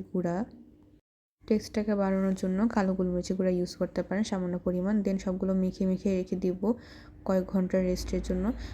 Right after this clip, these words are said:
আসলে এই মাখানোর প্রসেসিংটা আমরা আগের দিন রাতে করে রেখে দিয়েছিলাম, যাতে সকালে জিনিসটা চাপ না পড়ে, কারণ ফ্রাইডেতে বেশি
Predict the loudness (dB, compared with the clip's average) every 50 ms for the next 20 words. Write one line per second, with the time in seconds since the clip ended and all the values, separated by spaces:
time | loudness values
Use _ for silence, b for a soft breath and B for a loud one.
0 | B B -6 0 2 4 6 6 8 8 8 8 6 4 2 2 2 2 2 2
1 | 2 0 0 -2 -2 -4 -4 -2 -2 -2 0 0 0 0 0 0 0 2 2 0
2 | 0 0 0 2 2 2 2 2 0 -2 0 2 2 2 2 2 0 -2 -2 -2
3 | 0 0 0 0 -2 -2 -2 0 0 -2 B B B B B B -4 -2 0 0
4 | 0 -2 0 0 0 -2 0 0 0 0 2 0 0 0 0 -2 -2 -2 -2 -4
5 | -4 -2 -2 -4 -4 -4 -4 -4 -4 -4 -2 -2 -2 0 0 0 -2 -4 B B
6 | B B B B -6 -2 -2 -2 0 0 2 2 2 2 2 0 0 0 -2 -2
7 | -2